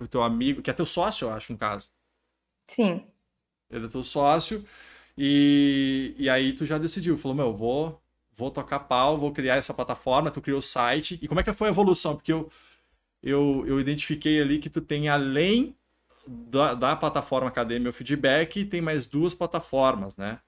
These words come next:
Speaker 1: Vamos entrar agora no teu business core. Eh, o que
Speaker 2: É,
Speaker 1: que
Speaker 2: tipo
Speaker 1: hoje tem? Como é que
Speaker 2: isso.
Speaker 1: foi essa,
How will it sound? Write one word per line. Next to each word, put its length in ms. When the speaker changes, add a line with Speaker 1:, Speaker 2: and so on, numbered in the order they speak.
Speaker 1:
Vamos 320
entrar 240
agora 300
no 80
teu 120
business 380
core. 460
Eh, 420
o 60
que 80
Speaker 2:
É, 60
Speaker 1:
que 80
Speaker 2:
tipo 160
Speaker 1:
hoje 180
tem? 200
Como 140
é 20
que 0
Speaker 2:
isso. 80
Speaker 1:
foi 80
essa, 220